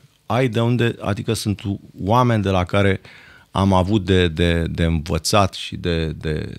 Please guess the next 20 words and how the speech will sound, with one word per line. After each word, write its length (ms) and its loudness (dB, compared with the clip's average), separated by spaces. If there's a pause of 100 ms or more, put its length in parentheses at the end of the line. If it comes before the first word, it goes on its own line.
de 120 -2
văzut 560 -2
și 160 -6
de 420 -4 (160)
admirat. 760 0 (920)
Și 580 2
nu 400 4
sunt, 460 0
uh, 220 0
pe 140 0
principiu 520 -2
de 100 -2
a 60 4
admira 640 2
un 240 0
lucru 280 -2
care 280 0
merge 400 0
la 160 2
nesfârșit 920 -2